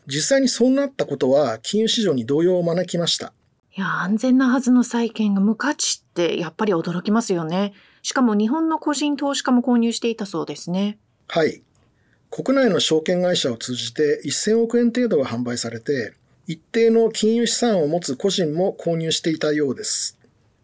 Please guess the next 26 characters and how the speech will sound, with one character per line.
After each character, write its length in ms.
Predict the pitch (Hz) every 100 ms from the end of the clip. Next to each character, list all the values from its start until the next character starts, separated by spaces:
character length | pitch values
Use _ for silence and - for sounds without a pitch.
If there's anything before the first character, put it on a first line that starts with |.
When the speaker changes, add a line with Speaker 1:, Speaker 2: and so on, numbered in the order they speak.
| -
Speaker 1:
今 240 | 247 311
回 160 | 226 160
の 80 | 135
事 160 | 131
例 160 | 139 135
は 360 | 147 139 113 -
ク 120 | 175
レ 160 | 208 214
デ 100 | 226
ィ・ 80 | 220
ス 160 | 240
イ 60 | 233
ス 120 | 165
だ 120 | 135
け 140 | 127 147
の 120 | 127
特 240 | - 143
殊 120 | - 202
事 160 | 220
情 200 | 208 160
と 120 | -
言 160 | 123 131
え 40 |
ま 100 | 143
す 160 | 139 120
が、 380 | 123 139 107